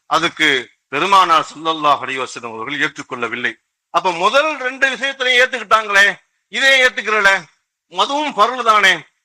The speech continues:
என்று சொன்னால், அது இஸ்லாத்திற்கு வந்ததற்கு பிறகு அவருக்கு இந்த போன்ற தொழுகையை போன்ற விஷயங்களை நாம் சரி செய்யும் பொழுது அவர்கள் தன்னால் என்ன செஞ்சிருவாங்க, மத்த அமல்களை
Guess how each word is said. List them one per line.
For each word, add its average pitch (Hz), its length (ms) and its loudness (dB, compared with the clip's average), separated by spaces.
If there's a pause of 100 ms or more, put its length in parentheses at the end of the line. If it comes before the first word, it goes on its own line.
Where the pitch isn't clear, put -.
என்று 196 200 -2
சொன்னால், 160 520 2 (460)
அது 214 240 2 (640)
இஸ்லாத்திற்கு 240 760 0
வந்ததற்கு 220 600 -2
பிறகு 170 420 0 (520)
அவருக்கு 202 560 0 (1000)
இந்த 247 240 0
போன்ற 262 300 -2
தொழுகையை 277 500 2 (100)
போன்ற 247 280 0
விஷயங்களை 226 680 2 (280)
நாம் 196 320 2
சரி 226 340 -4
செய்யும் 233 360 -4
பொழுது 180 380 -2 (380)
அவர்கள் 220 520 0
தன்னால் 269 440 4
என்ன 262 120 -2
செஞ்சிருவாங்க, 214 540 2 (460)
மத்த 208 360 0
அமல்களை 247 540 2